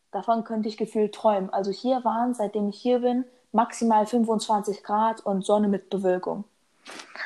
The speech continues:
Also bei uns fühlt sich grad so an wie ein wärmerer April. Also es ist wirklich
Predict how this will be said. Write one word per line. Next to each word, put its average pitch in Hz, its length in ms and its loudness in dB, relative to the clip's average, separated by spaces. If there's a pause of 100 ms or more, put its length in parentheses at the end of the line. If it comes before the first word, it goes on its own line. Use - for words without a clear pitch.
(320)
Also 226 540 6
bei 214 240 4
uns 254 300 2
fühlt 233 240 2
sich 226 180 -4
grad 220 280 0
so 220 100 -6
an 214 360 -2
wie 208 120 -6
ein 185 220 -4
wärmerer 190 800 2 (160)
April. 180 520 -2 (560)
Also 196 240 2
es 196 180 -2
ist 202 140 -4
wirklich 214 640 2